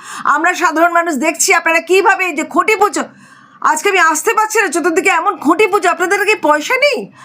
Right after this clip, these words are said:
সাত দিন ধরে খুঁটি পুজো আর জগন্নাথ পুজো হচ্ছে কলকাতায় সমস্ত জায়গায়, সাত দিন ধরে হচ্ছে। পয়সা নেই নাকি? ডিএ র লো-, ছেলেরাও সব বসে আছে ডিএ পাবে বলে,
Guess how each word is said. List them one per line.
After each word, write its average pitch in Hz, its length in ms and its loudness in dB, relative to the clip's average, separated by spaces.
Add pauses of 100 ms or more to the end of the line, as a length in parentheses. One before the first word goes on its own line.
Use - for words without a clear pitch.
সাত - 240 2
দিন 381 240 0
ধরে 440 160 0
খুঁটি 359 260 0
পুজো 381 260 0
আর 370 180 2
জগন্নাথ 311 360 -2
পুজো 359 220 0
হচ্ছে 415 280 -2
কলকাতায় 370 440 -2
সমস্ত 339 300 0
জায়গায়, 311 480 0 (1040)
সাত 330 240 2
দিন 403 180 2
ধরে 453 160 2
হচ্ছে। 440 460 -2 (360)
পয়সা 311 340 2
নেই 381 260 -2
নাকি? 392 340 2
ডিএ 302 220 2
র 381 40 0
লো-, 330 240 -2
ছেলেরাও 359 360 2
সব 370 180 0
বসে 302 280 0
আছে - 360 -2 (360)
ডিএ 311 220 4
পাবে 403 240 0
বলে, 359 300 -2